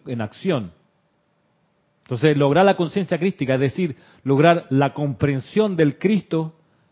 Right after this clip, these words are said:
es un camino directo a la maestría. O sea, después de alcanzar la conciencia crística y ser tú la conciencia del Cristo, ves todo claramente, ves las soluciones, ves los problemas antes de que ocurran y los resuelves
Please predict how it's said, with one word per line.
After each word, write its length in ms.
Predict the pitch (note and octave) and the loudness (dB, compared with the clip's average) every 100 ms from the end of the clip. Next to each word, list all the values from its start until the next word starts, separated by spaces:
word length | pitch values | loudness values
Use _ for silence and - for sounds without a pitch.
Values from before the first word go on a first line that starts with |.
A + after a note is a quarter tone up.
| _ _ _ _ _ | _ _ _ _ _
es 200 | D3+ D3+ | 0 2
un 100 | F3+ | 2
camino 400 | F3 D#3+ F#3 F3+ | 2 0 0 0
directo 540 | C#3+ C3+ D#3+ F#3+ F#3 B2+ | 0 0 0 -2 -2 0
a 80 | |
la 120 | C3+ C3+ | -2 -2
maestría. 640 | B2 A2+ - E3+ G2+ D#2+ _ _ _ _ _ _ _ | -4 -6 -4 -2 -4 -10 _ _ _ _ _ _ _
O 100 | - | 2
sea, 140 | D#3+ | 2
después 320 | D3 - F#3+ | 2 4 4
de 80 | F#3+ | 4
alcanzar 520 | C#3 C3+ C#3+ C3+ F#3 | 2 0 -2 -2 2
la 120 | F3 | 0
conciencia 500 | D3 C#3 F#3+ F#3 E3+ | 0 -6 -6 -6 -8
crística 420 | D#3+ G3+ - C3 C3 | -6 -8 -6 -4 -4
y 60 | |
ser 280 | - G3+ F3 | -2 -2 -2
tú 260 | - A3+ D#3+ | -6 -4 -2
la 160 | B2+ | -2
conciencia 520 | C3+ B2 - A#3 G3+ | -4 -10 -10 -10 -6
del 140 | E3+ C#3 | -6 -6
Cristo, 460 | E3 E3+ - E3+ - _ _ _ _ _ _ _ _ _ | -6 -6 -6 -10 -10 _ _ _ _ _ _ _ _ _
ves 260 | B2+ F3 - | 2 2 4
todo 200 | G3 D#3+ | 4 4
claramente, 640 | F3+ E3+ G#3 D#3+ G2+ F#2 - _ _ | 4 2 0 -6 -10 -14 -18 _ _
ves 240 | A#2+ C3 F3+ | -2 4 4
las 140 | D#3+ | 4
soluciones, 540 | D#3+ C#3+ F3+ F3+ E3+ - _ _ _ _ - | 0 -2 -2 -2 -2 -6 _ _ _ _ -8
ves 240 | B2+ F#3+ | 0 2
los 120 | G#3+ | 4
problemas 380 | F#3+ F3+ G3+ F#3+ | 4 4 4 2
antes 200 | G3+ G3+ | 0 0
de 100 | F#3 | 0
que 60 | D3 | -2
ocurran 380 | D3+ G3 B2 A#2+ | -2 -2 -2 -2
y 60 | |
los 140 | C3+ C#3+ | 0 0
resuelves 500 | C3+ F3+ E3 F#3 | 0 -2 0 -2